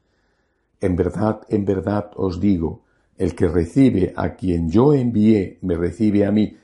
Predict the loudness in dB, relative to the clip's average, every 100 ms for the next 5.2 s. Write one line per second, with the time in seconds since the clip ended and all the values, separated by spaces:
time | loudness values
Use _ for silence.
0 | _ 0 0 2 2 2 2 2 2 2
1 | 2 0 -2 -8 _ _ -4 -4 -2 -2
2 | 0 -4 -6 -10 -8 -6 -4 -4 -4 -6
3 | -8 -8 -10 -16 _ _ _ -4 -2 0
4 | 0 0 -6 -8 -10 -10 -12 -12 -12 -10
5 | -12